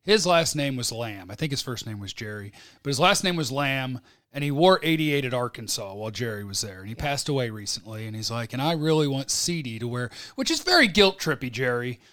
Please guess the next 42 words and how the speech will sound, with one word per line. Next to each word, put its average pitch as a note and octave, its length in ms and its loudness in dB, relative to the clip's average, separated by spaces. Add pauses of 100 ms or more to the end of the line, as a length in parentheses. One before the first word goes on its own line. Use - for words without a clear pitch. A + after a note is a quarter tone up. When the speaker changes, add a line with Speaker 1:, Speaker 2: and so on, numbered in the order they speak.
(180)
Speaker 1:
He's D3+ 120 -4
like, D3+ 120 0
"In, D#3 180 -2 (140)
in F3 80 0
honor A3 320 4
of C#3+ 140 0
my D#3 240 4
friend, A#2 640 -4 (320)
I G3+ 240 8
want F#3+ 320 2
C B3 320 2
D C#3+ 160 -2
to B2 100 -2
wear C3+ 220 0
eighty-eight C3+ 520 -2
and C3 200 -8
carry E3 320 0
on C#3+ 160 0
the C3+ 80 -6
tradition." A#2 640 -6 (520)
And D#3 80 0
I'm F3 140 4
like, E3+ 220 8
"Yeah, D4+ 360 8
I C4+ 120 2
could C#4 160 0
see C4 180 2
C G3+ 240 2
D E3+ 100 2
rocking D3+ 360 4
the C#3 120 0
eighty-eight, C3+ 480 -2 (220)
but G3 100 0
I G3+ 100 4 (280)
pick, C#4+ 220 0
no, F#3 420 6
you G#3+ 160 6
get D4 140 4
to C4+ 100 4
pick G#3 260 4
your D3+ 120 0
number. A2+ 420 -6